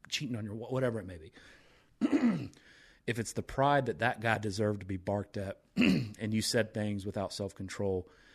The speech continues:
man, you, you will have a moment that you can stop in that. And maybe at first it's not pretty, and maybe at first it's not packaged well. It's like,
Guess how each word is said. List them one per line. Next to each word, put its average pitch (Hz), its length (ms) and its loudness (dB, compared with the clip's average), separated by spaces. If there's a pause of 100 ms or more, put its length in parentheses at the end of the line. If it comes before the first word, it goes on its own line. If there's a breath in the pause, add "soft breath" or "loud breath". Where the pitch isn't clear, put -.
(280 soft breath)
man, 98 240 0
you, 117 440 2 (360 loud breath)
you 120 200 4
will 123 100 8
have 113 220 2
a 110 40 4
moment 104 560 2
that 95 160 -8
you 101 120 -4
can 95 200 -6
stop 98 540 0 (680 soft breath)
in 104 180 0
that. 104 260 0 (1500 soft breath)
And 104 140 2
maybe 120 280 6
at - 80 2
first - 360 0
it's - 140 -4
not 107 320 -2
pretty, 98 400 0
and 92 100 -4
maybe 107 260 4
at - 80 -2
first - 300 -4
it's 101 140 -6
not 98 240 -4
packaged 98 420 -2
well. 98 180 0
It's - 160 -6
like, 95 200 -4